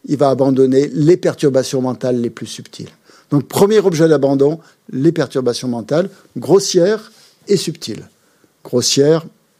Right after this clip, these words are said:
pratiquement tout abandonné, mais subtiles. Mais il lui reste encore des voiles cognitifs.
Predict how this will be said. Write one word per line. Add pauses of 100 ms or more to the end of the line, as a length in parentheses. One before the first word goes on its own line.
(120)
pratiquement
tout
abandonné, (320)
mais
subtiles. (560)
Mais
il
lui
reste
encore (200)
des
voiles
cognitifs.